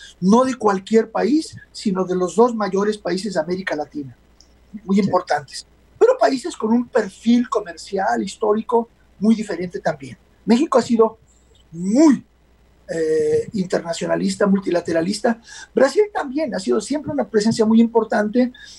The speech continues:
Speaker 1: pero inclinado a tomar posiciones fuertes, país en desarrollo. México tiene un perfil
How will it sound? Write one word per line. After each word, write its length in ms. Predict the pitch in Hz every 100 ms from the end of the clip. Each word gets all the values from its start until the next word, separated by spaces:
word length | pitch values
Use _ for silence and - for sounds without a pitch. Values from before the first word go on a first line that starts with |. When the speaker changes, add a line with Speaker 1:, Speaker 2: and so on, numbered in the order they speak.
| _ _
Speaker 1:
pero 360 | 170 170 185 - _ 233 233 -
inclinado 680 | 233 196 180 185 214 233 -
a 420 | - 220 190 175 - _ _
tomar 320 | 175 - -
posiciones 540 | 220 214 214 233 220 -
fuertes, 400 | 208 208 240 -
país 260 | 151 -
en 80 | 214
desarrollo. 600 | 214 202 202 208 226 240 _ - _ _ _ _ _ _ _ _ _ _ _ _ _
México 460 | 262 370 392 403 320
tiene 180 | 320 269
un 100 | 247
perfil 480 | 214 196 214 214